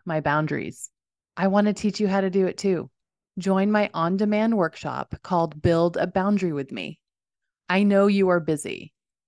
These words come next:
I know you are overwhelmed. That's why I've made it on demand, so that there isn't another thing that you have to put on your calendar.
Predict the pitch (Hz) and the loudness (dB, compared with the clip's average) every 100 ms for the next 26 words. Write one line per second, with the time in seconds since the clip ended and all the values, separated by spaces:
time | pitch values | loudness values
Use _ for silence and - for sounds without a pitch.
0 | _ 165 175 175 165 160 165 160 143 - | _ -2 0 2 2 2 2 0 0 -2
1 | 147 139 131 - - 170 - _ _ _ | -4 -4 -4 -4 -6 -10 -14 _ _ _
2 | _ _ 190 185 202 190 185 185 175 170 | _ _ -4 0 2 2 4 2 2 0
3 | 160 - 160 175 170 160 151 135 92 - | -2 -4 -4 -4 -2 -4 -4 -6 -8 -12
4 | 165 - 190 170 - 170 165 190 196 196 | -12 -2 2 2 2 0 2 2 0 -2
5 | - 170 175 180 202 190 196 175 165 165 | -2 -2 0 0 0 -2 -2 -2 -4 -4
6 | 139 165 160 160 - 180 165 151 - 156 | -4 -2 -2 -2 0 2 2 -2 -4 -4
7 | 160 151 175 - | -2 -2 -4 -6